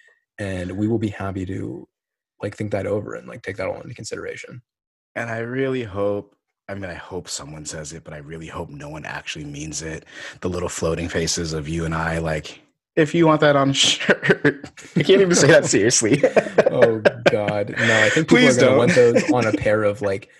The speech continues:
Speaker 1: not even, like, jorts, like, the nice ones, but, like, the old school, like, New Balance dad denim shorts that are
Speaker 2: Oh,
Speaker 1: baggy at the
Speaker 2: God.
Speaker 1: waist and, like,
Speaker 2: <laughs>
Speaker 1: just our face on each ass cheek.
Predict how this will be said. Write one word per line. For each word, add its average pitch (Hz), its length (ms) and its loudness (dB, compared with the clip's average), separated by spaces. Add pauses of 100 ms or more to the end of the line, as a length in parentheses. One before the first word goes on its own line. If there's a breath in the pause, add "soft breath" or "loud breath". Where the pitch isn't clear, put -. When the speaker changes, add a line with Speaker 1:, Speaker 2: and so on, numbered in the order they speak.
Speaker 1:
not 120 220 -2
even, 202 180 -2
like, 107 220 -4
jorts, 101 400 -4
like, 101 160 -2
the 95 80 -8
nice 92 260 -8
ones, 120 220 -4
but, - 160 -4
like, 104 260 -6
the 104 180 0
old 107 300 -4
school, 101 720 -4
like, 104 220 -6
New 107 280 -4
Balance 104 500 -6
dad 101 600 -8 (500)
denim 98 360 -4
shorts - 640 -6
that 101 100 -2
are 95 160 -4
Speaker 2:
Oh, 110 60 -10
Speaker 1:
baggy 98 340 -4
at 92 120 -4
the 92 60 -6
Speaker 2:
God. 92 60 -6
Speaker 1:
waist 95 420 -8 (400)
and, 101 120 -10
like, 90 200 -8 (140)
Speaker 2:
<laughs> 143 260 -16
Speaker 1:
just 113 300 -2
our 107 160 -2
face 98 300 -4
on 95 160 -10
each 98 180 -10
ass 92 220 -10
cheek. - 320 -16